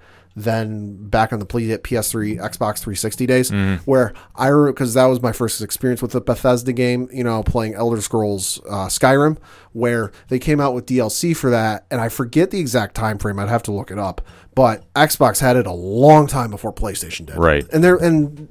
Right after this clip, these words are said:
Speaker 1: th-, it is what it is, you know, it's fine. You know, I think it'll just be some of that. There might, there might be some stuff kinda like with Spider-Man being exclusive to the Marvel game for Sony only. There might be something akin to that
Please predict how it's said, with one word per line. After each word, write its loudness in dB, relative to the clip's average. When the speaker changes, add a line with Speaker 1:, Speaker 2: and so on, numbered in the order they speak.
Speaker 1:
th-, 0
it 8
is 8
what 4
it 8
is, 6
you -2
know, 2
it's 0
fine. 4
You 0
know, 4
I 4
think 6
it'll 6
just 2
be 2
some 0
of -2
that. 2
There 4
might, 4
there 4
might 4
be 0
some -2
stuff -4
kinda 0
like 0
with 0
Spider-Man 2
being 2
exclusive 0
to -2
the -10
Marvel 4
game 2
for -8
Sony 0
only. 2
There 2
might 2
be -2
something 0
akin -2
to -4
that 0